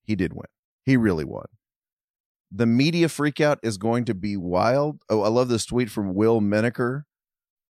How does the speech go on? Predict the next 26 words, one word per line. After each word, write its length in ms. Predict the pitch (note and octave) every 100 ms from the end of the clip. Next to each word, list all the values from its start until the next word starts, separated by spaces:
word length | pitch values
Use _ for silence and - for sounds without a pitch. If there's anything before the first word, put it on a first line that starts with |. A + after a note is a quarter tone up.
| -
Uh, 220 | G#2+ G2+
it 40 | A2
was 100 | A2+
actually 220 | A2 G2+
before 300 | F#2+ A#2+ A#2+
tonight. 200 | A2 A2
It 100 | -
said, 140 | A2+
"The 80 | F#2+
two 280 | - D#3+ F#3
paths 600 | - C#3 B2+ B2+ - - -
laid 320 | G2+ A#2+ A#2+
out 320 | G#2+ E2 D#2 - _ _ _ _
for 160 | A#2
the 160 | A2 G#2+
liberal 400 | G#2 C3+ C3 A2+
media 400 | G#2+ B2+ A2+ G2
if 80 | F2
Sanders 480 | - B2+ A#2+ A2 G2
wins 280 | B2 C3
on 140 | G#2+ F#2
Tuesday 380 | G#2+ G2 F#2+ G2
are 240 | F#2 -
already 300 | A2 C#3+ C3+
being 220 | A#2+ A2+
prepped. 440 | - C3 G2+ D2+